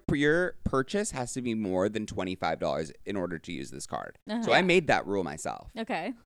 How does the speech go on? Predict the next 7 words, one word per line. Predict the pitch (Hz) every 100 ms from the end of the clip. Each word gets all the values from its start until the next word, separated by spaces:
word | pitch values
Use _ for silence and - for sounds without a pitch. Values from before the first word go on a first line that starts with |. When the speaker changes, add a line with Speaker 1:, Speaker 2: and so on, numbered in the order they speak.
| -
Speaker 1:
And, | 135 131 117 107 - -
f-, | - _ _ -
you | - 127
know, | - 262
Speaker 2:
<laughs> | - - - -
Speaker 1:
f-, | 330 _ _ -
forever, | - 147 185 143 82 117